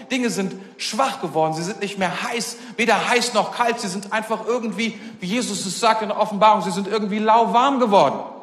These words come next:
Das ist was, was das, die Abwesenheit ist von Erweckung. Und wenn Gott etwas intensiviert, dann will er vor allen Dingen eine Sache intensiver machen und das ist seine Gegenwart.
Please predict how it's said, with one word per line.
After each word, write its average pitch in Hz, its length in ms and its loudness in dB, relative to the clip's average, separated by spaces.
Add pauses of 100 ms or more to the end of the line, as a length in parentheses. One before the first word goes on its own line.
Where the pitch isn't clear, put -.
(340)
Das 269 220 2
ist 285 220 -2
was, 233 340 0 (460)
was 226 240 4
das, - 240 2
die 226 220 -4
Abwesenheit 185 880 4
ist 190 160 2
von 226 180 0
Erweckung. 214 560 2 (680)
Und 208 180 2
wenn 233 180 2
Gott 277 300 2
etwas - 500 0
intensiviert, 226 880 0
dann 233 280 2
will 226 100 2
er 220 80 6
vor 220 220 -4
allen 240 240 2
Dingen 220 260 -4
eine 247 280 2
Sache 226 280 0
intensiver 226 640 -2
machen 175 300 0
und 165 140 -8
das 196 120 -4
ist 180 140 -8
seine 190 220 -2
Gegenwart. 160 540 -6